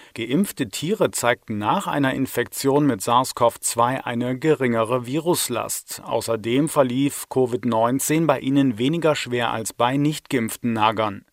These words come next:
Die Ergebnisse legen nahe, dass ein auf dem Masernvirus basierender Impfstoff möglicherweise sowohl covid neunzehn als auch Masern verhindern kann und im Rahmen routinemäßiger Impfpläne gegen Masern verabreicht werden könnte.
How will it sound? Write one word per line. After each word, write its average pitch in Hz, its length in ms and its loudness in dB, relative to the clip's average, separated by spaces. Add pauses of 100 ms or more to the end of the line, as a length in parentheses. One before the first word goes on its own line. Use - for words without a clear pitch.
(160)
Die 107 140 -6
Ergebnisse 117 580 -2
legen 113 360 -2
nahe, 113 360 4
dass 143 220 4
ein 123 240 -2
auf 113 180 -4
dem 107 180 -4
Masernvirus 120 920 2
basierender 107 720 -2
Impfstoff 131 720 -2
möglicherweise 131 960 0
sowohl 104 480 -2
covid 104 400 -6
neunzehn 139 580 0
als - 260 -8
auch 127 280 0
Masern 120 480 2
verhindern 139 540 0
kann 135 280 2 (300)
und 143 180 -2
im 127 140 4
Rahmen 123 360 2
routinemäßiger 131 920 -2
Impfpläne 117 680 -2
gegen 104 260 -4
Masern 98 440 -4
verabreicht 123 640 -2
werden 107 220 2
könnte. 104 380 -6